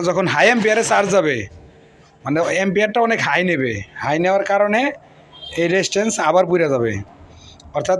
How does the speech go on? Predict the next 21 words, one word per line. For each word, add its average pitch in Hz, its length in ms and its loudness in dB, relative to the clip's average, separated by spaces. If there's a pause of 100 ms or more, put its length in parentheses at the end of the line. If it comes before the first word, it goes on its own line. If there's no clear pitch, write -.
এই 190 100 -2
ফিল্টারগুলো 190 480 0
আমার 214 200 0
চেঞ্জ 185 160 0 (100)
করতে 156 240 -4
হবে। 110 200 -2 (600)
চেঞ্জ 160 180 -2 (120)
করার 190 200 0 (120)
পরে 226 260 2
গিয়ে 226 120 0 (120)
চার্জিংয়ে 175 420 0
দিতে 147 200 -2
হবে। 127 120 0 (100)
তাছাড়া 170 320 0
এখন 165 160 -4
যদি 170 160 -2
আমি 175 160 0
চার্জিং 165 280 0 (140)
দেই, 165 180 0 (760)
তাহলে 147 260 0 (220)
এটা 175 200 0